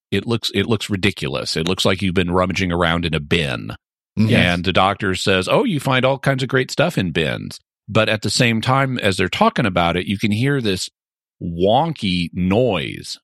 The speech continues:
Speaker 1: that the
Speaker 2: Yep.
Speaker 1: thing is making. And the sound design is really nice. It effectively conveys this is some crazy cartoon gizmo thing that he's made out of scraps.
Speaker 2: Mm-hmm.
Speaker 1: And it sounds,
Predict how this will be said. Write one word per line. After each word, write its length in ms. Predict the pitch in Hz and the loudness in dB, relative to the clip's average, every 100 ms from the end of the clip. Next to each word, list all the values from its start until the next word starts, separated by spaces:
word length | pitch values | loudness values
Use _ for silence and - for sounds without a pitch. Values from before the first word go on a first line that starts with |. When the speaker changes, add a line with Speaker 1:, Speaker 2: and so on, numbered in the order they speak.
| _ _ | _ _
Speaker 1:
that 160 | 92 82 | -2 -2
the 80 | 85 | -2
Speaker 2:
Yep. 40 | |
Speaker 1:
thing 220 | 92 92 | 0 0
is 180 | 85 78 | 0 0
making. 580 | 87 80 - 58 50 55 - | 0 0 -4 -8 -8 -12 -6
And 460 | 85 87 87 87 87 | -2 0 0 0 -2
the 80 | |
sound 320 | - 123 135 127 | 0 2 2 0
design 380 | 101 101 90 | 0 2 2
is 140 | 87 92 | 0 0
really 260 | 101 92 82 | 0 0 0
nice. 300 | 87 80 - | 0 0 -2
It 100 | 80 | -4
effectively 720 | - 127 131 120 92 92 82 | 0 0 0 -2 -2 -2 -2
conveys 840 | - 90 95 107 95 82 80 - _ _ _ _ - | -2 -2 2 2 2 -2 -4 -8 _ _ _ _ -4
this 300 | 101 123 123 | 0 0 0
is 140 | 117 | 0
some 300 | - 107 95 | 2 0 0
crazy 560 | - 110 110 107 101 90 | -2 0 2 2 -2 0
cartoon 580 | - 101 - 104 92 85 | 2 2 0 -2 0 0
gizmo 540 | 95 92 90 82 80 | 0 0 0 -2 -4
thing 440 | - 101 90 82 78 | -2 0 0 -2 -4
that 120 | 76 | -4
he's 240 | 85 78 | -4 -2
made 320 | 90 90 87 | 2 2 2
out 160 | 82 78 | 0 0
of 120 | 76 | -2
scraps. 760 | - - 85 71 67 - - - _ _ _ 131 | -4 0 0 2 -2 -6 -10 -12 _ _ _ 0
Speaker 2:
Mm-hmm. 100 | 117 | 2
Speaker 1:
And 400 | 90 87 85 - | 4 2 0 0
it 200 | 95 - | -2 -2
sounds, 800 | - 117 104 95 87 82 78 | -2 2 4 2 0 -2 -4